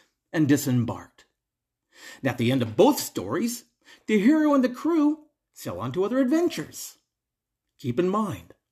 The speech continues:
Mark is the only one out of the canon to do this, by the way. Odysseus sent twenty-three of his crew to investigate what the source of smoke was about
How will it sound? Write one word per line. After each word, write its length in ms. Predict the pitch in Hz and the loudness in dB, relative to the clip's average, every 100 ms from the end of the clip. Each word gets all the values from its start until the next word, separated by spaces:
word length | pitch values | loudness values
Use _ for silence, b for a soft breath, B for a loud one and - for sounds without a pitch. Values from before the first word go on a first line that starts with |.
| _ _ b b 110 | _ _ b b -6
Mark 360 | 147 214 226 | 2 2 2
is 160 | 220 214 | -2 0
the 180 | 208 220 | 0 2
only 420 | 240 262 262 262 | 4 4 4 2
one 200 | 247 262 | 0 0
out 140 | 254 | 0
of 80 | 254 | -2
the 60 | - | -2
canon 460 | 262 277 285 160 | -2 0 0 -2
to 60 | 180 | -4
do 200 | 175 262 | -2 0
this, 180 | 285 - | 0 -2
by 220 | 104 98 | -6 -8
the 100 | 92 | -12
way. 360 | 92 92 101 _ _ _ _ _ _ _ b b b b - | -18 -20 -20 _ _ _ _ _ _ _ b b b b 0
Odysseus 920 | 277 220 339 330 - 110 - - - _ _ _ | 0 4 4 4 -2 -10 -12 -20 -20 _ _ _
sent 300 | - - 104 | -12 -10 -10
twenty-three 500 | - 233 285 262 285 | -2 2 4 4 2
of 60 | 254 | 2
his 140 | 247 | 0
crew 340 | - - 277 226 | -2 -2 0 2
to 140 | 262 | 2
investigate 800 | 277 208 269 269 233 262 262 196 | 2 4 2 2 0 2 2 0
what 240 | 262 285 | -4 0
the 100 | 269 | -2
source 380 | - 302 269 262 | -2 0 -2 -2
of 80 | 220 | -8
smoke 360 | - 269 349 | -4 0 0
was 140 | - 135 | 0 -2
about 440 | 127 120 190 - | -2 -2 -4 -8